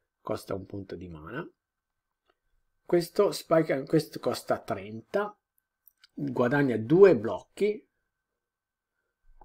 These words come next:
Ok, quando hai due blocchi, you have retaliate, che non so cosa fa. Anche questo è cooldown due, retaliate dice, when attacked by a target in range, automatically attack back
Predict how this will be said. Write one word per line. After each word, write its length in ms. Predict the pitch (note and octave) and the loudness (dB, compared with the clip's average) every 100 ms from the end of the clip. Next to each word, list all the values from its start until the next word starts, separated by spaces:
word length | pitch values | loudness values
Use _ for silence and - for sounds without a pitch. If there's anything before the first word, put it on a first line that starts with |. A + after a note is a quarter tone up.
| - _ _ _ _ _ _ _ _ _ _ _ _ _ _ _ _ _ _ _ _ | -20 _ _ _ _ _ _ _ _ _ _ _ _ _ _ _ _ _ _ _ _
Ok, 280 | - G#2 - | -10 -10 -6
quando 520 | D3+ F#3 D#3+ D3 C3 | 0 0 4 6 6
hai 360 | C#3 B2+ A2+ | 6 4 0
due 220 | A2+ C#3 B2+ | 2 2 2
blocchi, 420 | E3 G3+ - E3+ | 0 -2 0 2
you 240 | C#3+ C3+ | 4 4
have 340 | C#3 C#3+ G#2+ - | 4 2 -2 -6
retaliate, 1040 | A#2 B2+ C3 - B2+ G#2+ F#2+ E2+ - - | -4 -2 -2 -2 -6 -6 -8 -10 -12 -18
che 180 | - A#2+ | -8 -8
non 180 | G#2+ G2+ | -6 -10
so 200 | - F#2+ | -12 -14
cosa 220 | - F#2 | -14 -18
fa. 280 | - - - _ _ _ - | -14 -14 -16 _ _ _ -8
Anche 200 | B2+ B2+ | 0 2
questo 180 | A#2 A#2 | 2 -2
è 60 | |
cooldown 400 | - G2+ G#2+ B2 | -6 -6 -6 -6
due, 260 | D3+ F#3 F3 | -4 -4 -4
retaliate 520 | A#2 A#2 B2+ D#3+ D#3 | -6 -4 2 2 0
dice, 380 | A2 G2 - - _ _ _ _ _ _ _ _ _ _ _ _ | -6 -8 -10 -14 _ _ _ _ _ _ _ _ _ _ _ _
when 160 | D#3 D#3 | 0 2
attacked 420 | C#3+ - D#3 D3+ | 2 4 2 4
by 140 | C3+ | 4
a 60 | C3 | 4
target 440 | - E3 D#3+ C#3+ | 4 4 4 0
in 140 | C#3 C#3 | 2 2
range, 400 | F3+ G3+ F#3+ - | 2 2 -2 -8
automatically 540 | D3 C#3+ D#3+ E3 D3+ | -4 -2 -2 0 0
attack 300 | C3+ C#3+ - | 0 -2 -4
back 420 | - D3 D3+ - | -4 -4 -4 -10